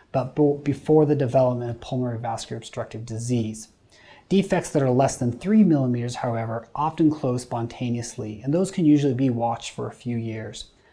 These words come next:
However, if you have a defect that's five millimeters with still significant shunt,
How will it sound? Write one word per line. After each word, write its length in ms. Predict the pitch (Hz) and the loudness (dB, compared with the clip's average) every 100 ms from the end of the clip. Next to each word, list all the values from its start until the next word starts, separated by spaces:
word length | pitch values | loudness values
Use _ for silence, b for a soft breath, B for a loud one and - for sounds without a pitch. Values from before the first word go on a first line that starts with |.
| b b b b | b b b b
However, 360 | 160 165 165 160 | 2 4 4 2
if 100 | 190 | 2
you 100 | 175 | 0
have 220 | 180 170 | 2 0
a 80 | 143 | 0
defect 580 | 123 123 - 127 - | 0 -4 -4 -4 -4
that's 360 | 127 110 - - b b | -6 -6 -8 -12 b b
five 400 | _ 147 143 143 | _ 0 2 2
millimeters 840 | 131 127 120 117 113 113 117 - - | 2 2 2 0 -2 -6 -10 -12 -8
with 120 | 135 | -6
still 220 | - 165 160 | -2 0 0
significant 720 | 143 135 143 143 - 131 123 | 2 2 2 -2 -4 -6 -4
shunt, 460 | - - 131 - | -4 -2 -2 -4